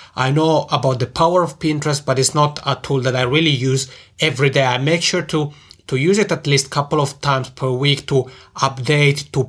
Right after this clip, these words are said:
pin interest content that I might have found during the week, but it's not something I go to every single day. So I just wanted to, to give my two cents on that.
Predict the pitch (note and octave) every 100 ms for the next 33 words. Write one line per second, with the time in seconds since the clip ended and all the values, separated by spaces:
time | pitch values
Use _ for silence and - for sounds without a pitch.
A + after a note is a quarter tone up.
0 | - - C#3+ C#3 B2+ - D3+ D3 D3+ D3
1 | - - C#3+ C#3 C#3 C#3 B2 A#2+ - -
2 | C3+ C3 C3 C3 - C3+ B2+ A#2+ C3+ C3
3 | B2 A#2 C3+ C#3 - B2+ B2+ - B2+ B2
4 | C3+ A#2 C#3 - - - - D3+ C#3 C#3+
5 | C#3 C3+ C#3 B2+ C3 B2 C3 - A#2+ B2+
6 | B2 A#2+ - C3 B2 - C#3 C3+ C3+ A#2+
7 | - - - B2+ A#2 A#2+ A#2 A#2 - B2
8 | - A#2 A#2 B2 A2+ A2+ A2+